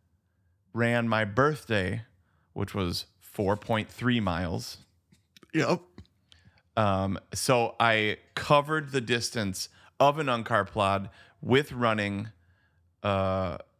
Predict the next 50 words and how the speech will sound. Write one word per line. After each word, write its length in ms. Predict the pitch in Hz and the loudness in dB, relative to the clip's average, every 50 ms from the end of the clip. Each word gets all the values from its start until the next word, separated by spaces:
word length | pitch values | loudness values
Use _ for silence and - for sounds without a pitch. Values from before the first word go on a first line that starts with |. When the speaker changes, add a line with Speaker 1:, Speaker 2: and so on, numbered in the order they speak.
| _ _ _ _ - | _ _ _ _ -6
Speaker 1:
a 120 | 98 98 | -4 -4
really 460 | 95 87 90 95 107 120 131 143 135 | -4 -4 -4 -2 0 2 2 2 0
good 220 | 110 113 110 95 90 | 0 0 0 0 0
pace, 520 | - 117 104 87 85 95 - - - - - _ _ | -2 -2 0 0 -2 -4 -6 -6 -8 -8 -12 _ _
four 240 | _ - - 117 107 | _ -6 -4 -2 -2
point 240 | 95 110 107 101 - | -2 -2 -4 -2 2
three 80 | - 156 | 2 2
Speaker 2:
Yeah. 40 | 139 | 2
Speaker 1:
miles. 280 | 101 90 87 82 98 | 2 0 -2 -4 -4
So 80 | - 80 | -6 -6
I 40 | 87 | -4
ran 240 | 98 98 107 123 139 | 0 2 2 2 2
my 80 | 160 | 0
birth, 380 | 165 151 143 135 131 - - _ _ - - - _ _ _ _ _ _ - - | 0 0 -2 -2 -4 -8 -16 _ _ -20 -20 -20 _ _ _ _ _ _ -10 -4
uh, 300 | - 110 107 98 90 - - _ _ - 104 - | -2 0 0 0 -2 -4 -6 _ _ -16 -10 -4
or, 280 | - 110 104 92 90 - - - | -4 -2 -2 -4 -6 -10 -4 0
you 100 | 104 107 | 2 2
know, 140 | 95 90 87 | 2 2 -2
Speaker 2:
Day. 60 | 92 | -2
Speaker 1:
year, 540 | 95 95 104 107 104 95 85 82 87 110 113 - - | -2 0 2 2 2 2 0 -2 -4 -6 -8 -12 -8
whatever. 260 | - 98 92 90 143 | -4 -2 0 2 2
Speaker 2:
Yep, 200 | 135 127 - - | 2 2 0 -2
your 140 | 131 127 123 | -2 -2 0
year. 420 | 123 123 117 92 104 139 151 143 - - | 0 0 -2 -2 -2 -4 -6 -8 -8 -4
Yep. 180 | 131 131 123 | 0 2 2
Speaker 1:
Amount 360 | 117 110 107 104 113 117 - | 2 2 2 0 0 -2 -2
of 160 | 127 113 95 92 | -4 -4 -4 -4
years. 640 | 92 98 98 95 98 104 110 110 110 - - - - _ _ _ - - _ _ | -2 -2 -2 -2 -2 -2 -2 -4 -4 -6 -6 -8 -12 _ _ _ -20 -20 _ _
Speaker 2:
Uh-huh. 340 | - 151 131 156 151 165 180 175 _ _ _ - - | 0 2 2 2 2 0 -2 -4 _ _ _ -2 2
Speaker 1:
I 80 | 120 | 2
would 100 | 123 127 | 2 4
love 140 | 131 135 113 | 2 0 0
to 60 | 110 | 0
say, 120 | 104 - 120 | -2 0 0
like, 180 | 104 101 101 - - | 0 0 0 0 0
every 300 | 127 127 113 120 117 101 | 0 0 0 0 -2 -2
step 340 | - - - 123 104 - | -2 -4 -2 -2 -2 0
I 60 | 107 101 | 0 -2
was 140 | 98 92 98 | -2 -2 -2
like, 160 | 95 95 - | -4 -4 -6
"That 400 | - 98 110 139 127 127 123 - | -8 -8 -6 -4 -4 -4 -6 -6
was 180 | 107 110 101 104 | -6 -6 -6 -6
a 80 | 110 | -6
day. 600 | 98 - - - - 170 170 151 139 120 113 110 - - - - - - 139 | -8 -10 -14 -8 -2 -2 0 0 -2 -4 -8 -10 -12 -20 -20 -20 -20 -4 0
That 280 | 160 196 185 180 - 160 | 2 2 2 2 0 2
was 220 | 170 165 156 147 | 0 0 2 2
a 100 | 165 156 | 2 2
year." 520 | 151 147 160 180 196 196 190 185 175 175 180 | 2 0 0 2 2 4 4 2 2 0 -2
<laughs> 60 | - | -2
Right? 240 | - 175 143 135 - | -2 -2 0 2 4